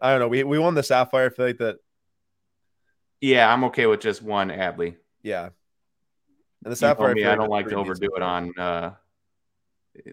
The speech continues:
Speaker 2: these types of guys.
Speaker 1: This is pretty high for an Albin. The last Ross over two twenty, like, a week ago. Another ni-, eight fives at three twenty.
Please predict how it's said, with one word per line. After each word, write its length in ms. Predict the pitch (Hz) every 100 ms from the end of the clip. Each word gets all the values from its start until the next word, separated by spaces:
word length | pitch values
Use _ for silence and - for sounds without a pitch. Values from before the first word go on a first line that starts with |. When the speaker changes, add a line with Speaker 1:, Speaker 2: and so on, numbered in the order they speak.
| _ -
Speaker 2:
these 180 | -
types 240 | - - -
of 60 |
guys. 280 | - 82 - _ _ _ _ _ _
Speaker 1:
This 300 | 110 - -
is 120 | 117 104
pretty 220 | - 107
high 160 | 104
for 160 | 107 107
an 60 | 104
Albin. 320 | 104 107 104
The 60 |
last 280 | 104 107 107
Ross 300 | 107 104 107
over 120 | 98
two 240 | 95 - 120
twenty, 360 | - 107 107
like, 180 | 104 95
a 60 | 90
week 240 | 98 101
ago. 160 | 104 98
Another 220 | 95 98
ni-, 300 | 95 101 104
eight 100 | 107
fives 340 | - 98 104 95
at 160 | 90
three 180 | 101 101
twenty. 460 | - 101 107 113